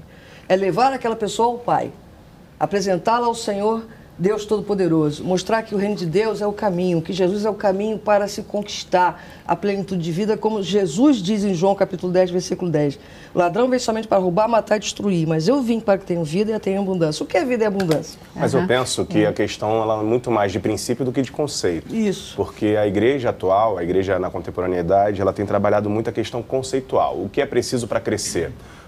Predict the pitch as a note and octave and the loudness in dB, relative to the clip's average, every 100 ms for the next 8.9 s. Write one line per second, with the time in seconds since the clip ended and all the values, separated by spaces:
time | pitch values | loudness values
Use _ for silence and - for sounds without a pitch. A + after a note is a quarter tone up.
0 | E3+ - B2 A#2+ A#2+ - - A#2 A#2 G#2 | -8 0 0 2 0 0 0 2 0 2
1 | A#2+ A#2 A2 G#2 G2 A#2 A2+ G#2+ G#2+ A2+ | 2 2 2 0 0 2 4 2 2 0
2 | G#2+ A#2+ B2+ A#2+ A2+ G#2+ G2 G2+ G2 F#2+ | 2 2 2 2 2 2 2 2 2 2
3 | F2+ F#2+ B2 B2+ A2+ - B2+ A#2+ A2+ A#2+ | -2 -2 0 2 0 2 0 0 2 2
4 | B2 A#2+ A2+ A#2 A2 A#2+ - - B2 B2+ | 2 0 0 0 0 -4 -2 2 2 0
5 | - C3 B2+ G2+ B2 - A#2+ A#2 A2+ - | -4 -2 -2 2 0 2 0 0 0 0
6 | A#2+ A2 A#2 - C3+ C3+ B2+ A#2+ B2+ A2 | 2 4 2 0 -2 0 0 -2 -6 -6
7 | - A#2+ A#2+ - - - - A#2 B2 A#2 | -2 -2 -2 -10 -20 -20 -10 -2 2 2
8 | C3 C3 A2 A2 G#2+ G2 G#2+ E2 D#2 | 2 2 0 0 0 0 0 0 -4